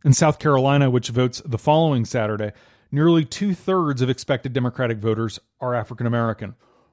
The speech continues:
Most Democratic voters in Texas and Alabama will be non-white. And more than a third of the voters in Arkansas, Tennessee, Virginia, and North Carolina are also expected to be African American. All of those states,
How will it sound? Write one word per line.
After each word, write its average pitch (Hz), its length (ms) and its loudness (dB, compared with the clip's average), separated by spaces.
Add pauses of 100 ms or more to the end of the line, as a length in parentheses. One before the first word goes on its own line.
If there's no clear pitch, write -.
Most 156 240 6
Democratic 160 440 2
voters 143 380 2
in 139 240 0 (120)
Texas 160 440 -4
and 147 120 -2
Alabama 135 800 -2
will 123 160 -6
be 123 120 0
non-white. 113 600 0 (840)
And 156 360 0
more 139 240 2
than 135 100 4
a 127 60 4
third 180 340 -2
of 175 80 -2
the 160 80 0
voters 131 380 -2
in 127 80 -4 (100)
Arkansas, 139 520 -4
Tennessee, 139 500 -6
Virginia, 123 480 0
and 120 100 2
North 123 220 -2
Carolina 117 600 -2 (240)
are 120 140 0
also 131 220 -2
expected 117 440 -8
to 107 60 -12
be 104 160 -4
African 101 320 -10
American. 95 480 -14 (580)
All 147 220 2
of 175 80 0
those 170 180 0
states, - 520 -8